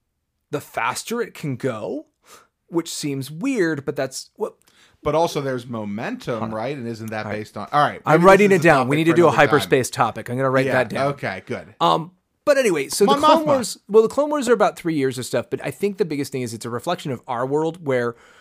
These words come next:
Speaker 1: we have felt that, you
Speaker 2: Yes.
Speaker 1: know, like, the Civil War took a lot longer than World War Two. And World War Two took a lot longer than, like, say, the,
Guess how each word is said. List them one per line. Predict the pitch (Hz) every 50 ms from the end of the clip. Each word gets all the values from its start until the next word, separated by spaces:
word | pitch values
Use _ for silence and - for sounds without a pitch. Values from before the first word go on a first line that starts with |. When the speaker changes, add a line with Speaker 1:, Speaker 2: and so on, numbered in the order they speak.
| _ _ _ _ _ _ _ -
Speaker 1:
we | 156 131 143 165
have | 139 120 139 165 143 127 - - _ _ _ _ _ _ _ _ _ _
felt | _ - - - - 190 165 165 151 139 - - - - - _ -
that, | 127 110 131 123 98 - - _ - - _ _ -
you | - 139
Speaker 2:
Yes. | 147 139
Speaker 1:
know, | 131 127 120 110 -
like, | 143 143 135 131 - - _ _ _ _ _ _ _
the | - 147
Civil | 143 - - 180 156 160 160
War | 147 143 160 165 151 139
took | 131 - 127 -
a | 135
lot | 127 135 131 131
longer | 135 135 135 131 127
than | 123 123 120
World | 120 123 123 120
War | 117 113
Two. | - 135 - - - _ _ _ _ _ _ _ _ _ _ -
And | 143 139 139 131
World | 123 131 147 147
War | 147 147
Two | 139 - 156 139
took | - 143 127
a | 156
lot | 147 147 151 156 - 156
longer | 139 139 143 147 147 131 131 123 117
than, | 104 123 123 120 120 117 117 -
like, | - 139 123 120 120 120 - -
say, | - - 139 123 120 120
the, | 104 123 120 117 117 117 -